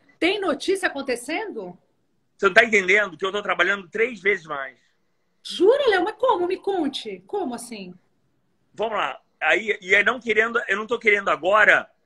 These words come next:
Speaker 2: é, puxar a sardinha pro meu lado, não, tá? O que eu tô falando é verdade. É o seguinte.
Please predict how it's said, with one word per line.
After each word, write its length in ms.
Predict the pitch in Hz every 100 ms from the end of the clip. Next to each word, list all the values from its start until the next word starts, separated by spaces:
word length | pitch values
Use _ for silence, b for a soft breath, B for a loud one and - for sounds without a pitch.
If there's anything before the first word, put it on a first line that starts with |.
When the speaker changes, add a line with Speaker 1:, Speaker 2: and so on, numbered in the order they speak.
| _
Speaker 2:
é, 640 | 160 175 175 170 165 156 - _ _
puxar 400 | 196 - - 202
a 40 |
sardinha 680 | 196 - 175 151 131 180 196
pro 140 | 196 196
meu 140 | 196
lado, 260 | 180 175 220
não, 180 | 175 123
tá? 300 | 139 156 - _ _ _
O 80 | 165
que 80 |
eu 80 | 190
tô 100 | 185
falando 320 | 180 160 196
é 140 | 208 180
verdade. 680 | 202 185 147 139 - 104 92 _ _ _ _ _ _ _ _ _ _ _ _ _ _ -
É 80 |
o 60 | 202
seguinte. 600 | 233 165 120 101 - -